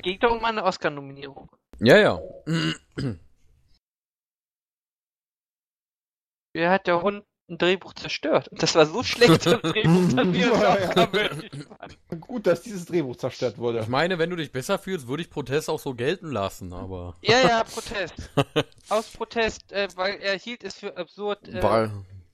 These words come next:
Speaker 1: dass da immer nur die anderen irgendwie sich gegenseitig die Preise zuschieben und deswegen meinte er,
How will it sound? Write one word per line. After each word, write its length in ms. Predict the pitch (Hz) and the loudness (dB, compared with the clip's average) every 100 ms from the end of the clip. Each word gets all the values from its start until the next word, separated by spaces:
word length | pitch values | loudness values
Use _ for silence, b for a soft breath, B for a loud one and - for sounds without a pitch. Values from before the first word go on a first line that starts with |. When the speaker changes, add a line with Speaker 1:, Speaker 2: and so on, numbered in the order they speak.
| _ _ | _ _
Speaker 1:
dass 180 | 165 160 | -4 -2
da 80 | 185 | -4
immer 360 | 175 175 175 170 | -4 -4 -4 -4
nur 380 | 170 165 160 156 | -6 -4 -2 -4
die 260 | 160 156 | -10 -10
anderen 360 | 165 156 156 147 | -6 -2 -4 -4
irgendwie 400 | 160 156 147 151 | -10 -14 -16 -18
sich 100 | 143 | -8
gegenseitig 440 | 139 160 151 151 | -6 -4 -4 -4
die 60 | - | -8
Preise 360 | - 156 147 143 | -4 -2 -2 -6
zuschieben 480 | - 147 156 147 | -14 -12 -12 -12
und 100 | 143 | -6
deswegen 340 | 147 143 151 147 | -6 -4 -6 -4
meinte 280 | 143 147 151 | -4 -4 -4
er, 320 | 143 139 | 2 2